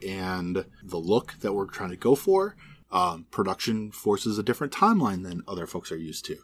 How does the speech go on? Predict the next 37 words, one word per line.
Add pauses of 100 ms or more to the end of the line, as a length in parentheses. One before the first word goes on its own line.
(420)
So
there's, (140)
there's
a
lot
of
factors
of
the
evolution, (100)
the,
the
learning
process,
the
growth
of
it, (340)
how
to
make
the
right
resin
that's
not (120)
brittle
for
a
high
speed
versus
a
low
speed.
Like,
there's,